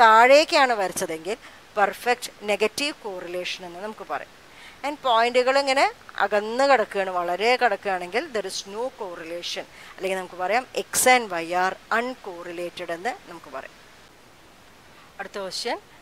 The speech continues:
calculate the coefficient of correlation between x and y where the regression coefficients are minus sixteen by three and minus one by twelve. അപ്പോൾ നമുക്ക് രണ്ട് റിഗ്രഷൻ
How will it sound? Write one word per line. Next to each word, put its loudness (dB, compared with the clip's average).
calculate -6
the -14
coefficient -6
of -6
correlation -8
between -10
x -8
and -8
y -4
where 0
the 0
regression 0
coefficients -6
are -2
minus -2
sixteen -6
by -6
three -12
and -2
minus -2
one -4
by 0
twelve. -12
അപ്പോൾ -16
നമുക്ക് 0
രണ്ട് 0
റിഗ്രഷൻ -6